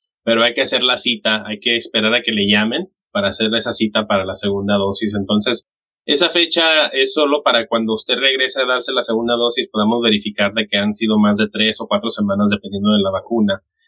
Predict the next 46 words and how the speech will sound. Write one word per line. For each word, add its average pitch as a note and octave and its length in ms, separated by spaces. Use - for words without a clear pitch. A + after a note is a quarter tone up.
pero G#2+ 240
hay A2 100
que B2+ 100
esperar A2+ 420
a, A2+ 100
a A2 240
que A2 80
se G#2+ 140
le G2+ 120
llame G#2+ 360
para G2+ 220
esa G2+ 200
segunda G2+ 480
cita. A#2+ 360
Entonces, A#2 560
como A2+ 220
se A2+ 140
imaginan, B2+ 480
pues, - 420
eh, A2 80
muchísima A#2 540
gente A#2 280
que A2+ 80
se A2 100
ha G#2+ 40
registrado G#2+ 580
y G#2 100
ha G2+ 40
recibido G#2+ 380
la G#2 100
primera G2+ 260
cita, A2 300
pues, G#2+ 120
tienen G#2+ 200
que A2 80
esperarse G#2 480
para G2 240
que F#2+ 180
llegue G2+ 240
la, F#2+ 240
la G2 120
cita, G#2 260
la - 160
segunda G2+ 360
cita, G#2 340
pero G2 240